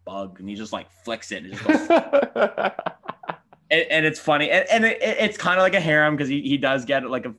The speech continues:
Speaker 1: a bunch of girls along the way, and he's kind of the
Speaker 2: Exactly.
Speaker 1: oblivious sort of,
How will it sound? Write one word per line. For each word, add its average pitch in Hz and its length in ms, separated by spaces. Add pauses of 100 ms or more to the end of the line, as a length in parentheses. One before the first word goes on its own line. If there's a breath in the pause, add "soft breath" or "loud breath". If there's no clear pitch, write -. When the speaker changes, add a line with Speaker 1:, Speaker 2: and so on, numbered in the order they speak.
Speaker 1:
a 117 60
bunch 117 200
of 107 60
girls 113 260
along 113 200
the 117 60
way, 104 220
and 104 100
he's 110 120
kind 127 200
of 123 120
the 127 120
Speaker 2:
Exactly. 120 300
Speaker 1:
oblivious 117 420
sort 113 300
of, 107 200